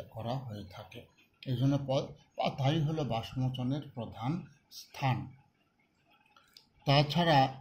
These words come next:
উম, হলো লেন্টিসেল কিউটিকল দিয়েও অল্প পরিমাণে ই হয়, আহ, বাষ্পমোচন হয়।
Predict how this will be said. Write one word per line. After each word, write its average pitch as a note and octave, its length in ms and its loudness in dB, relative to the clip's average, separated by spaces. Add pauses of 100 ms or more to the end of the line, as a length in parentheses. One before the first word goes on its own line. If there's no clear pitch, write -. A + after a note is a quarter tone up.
(260)
উম, B2+ 180 4
হলো C3 440 2
লেন্টিসেল C#3+ 720 4 (360)
কিউটিকল D3+ 600 0
দিয়েও B2 380 2 (340)
অল্প C3 260 2 (160)
পরিমাণে A#2+ 600 -2 (380)
ই B2+ 160 0
হয়, G2 280 -6 (440)
আহ, A#2+ 80 -2
বাষ্পমোচন A2+ 720 -2
হয়। F#2+ 220 -10